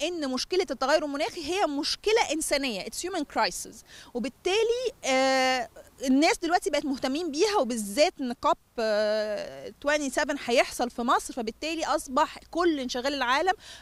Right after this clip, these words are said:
على، آه، التغير المناخي في مصر والتغير المناخي في العالم وفي افريقيا على عده محاور، واهمها الامن الغذائي كما ذكرت،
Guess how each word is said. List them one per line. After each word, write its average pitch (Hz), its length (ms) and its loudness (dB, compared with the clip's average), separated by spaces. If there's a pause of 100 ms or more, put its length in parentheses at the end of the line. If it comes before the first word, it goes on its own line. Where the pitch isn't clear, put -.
على، 233 500 2
آه، 196 440 -6
التغير 269 440 0
المناخي 262 480 -4
في - 120 -12
مصر 381 300 -2 (300)
والتغير 277 1400 2
المناخي 285 320 -4
في - 80 -14
العالم 294 280 0
وفي 277 200 -4
افريقيا 330 520 -2
على 302 340 4
عده 311 300 -2
محاور، 185 500 -4
واهمها 269 480 -2
الامن 262 240 -2
الغذائي 233 400 0
كما 240 200 -4
ذكرت، 302 380 0